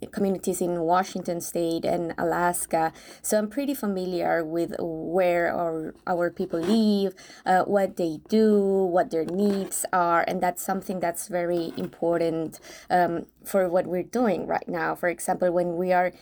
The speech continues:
kind of curating the news for the day, um, um, um, um, every morning we look at the news, different outlets, and I'm always paying attention to what's happening on,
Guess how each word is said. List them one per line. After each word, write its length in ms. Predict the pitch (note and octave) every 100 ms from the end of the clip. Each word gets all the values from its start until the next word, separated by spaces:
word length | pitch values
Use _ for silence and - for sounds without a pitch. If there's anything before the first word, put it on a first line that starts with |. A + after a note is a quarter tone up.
| _ -
kind 120 | F3+
of 120 | - -
curating 680 | F#3+ E3+ E3+ E3+ E3 E3
the 80 | F3
news 340 | F3+ F3 E3+
for 360 | - - F3 F3
the 140 | E3
day, 500 | D#3+ E3+ E3+ E3 D#3+ - - -
um, 300 | F#3 F#3+ F#3+ -
um, 320 | F#3 F3+ F3+
um, 280 | F#3 F3+ F3
um, 260 | G3 F#3+ G#3+ - -
every 280 | G3+ G3 G3+
morning 460 | F#3 F#3+ G3 F#3
we 120 | F3 F3+
look 220 | F#3 F#3
at 140 | F#3
the 60 | F3+
news, 400 | F3 F#3 F3+ E3
different 480 | F#3+ - F3 E3 -
outlets, 480 | F3 F3 E3 E3 F#3
and 140 | F3+
I'm 160 | F3+ F3+
always 280 | F3 F3+ -
paying 220 | F3 E3+
attention 420 | D#3+ E3+ - D#3+
to 100 | E3
what's 200 | D#3+ -
happening 440 | - D#3+ D#3+ E3
on, 160 | D#3+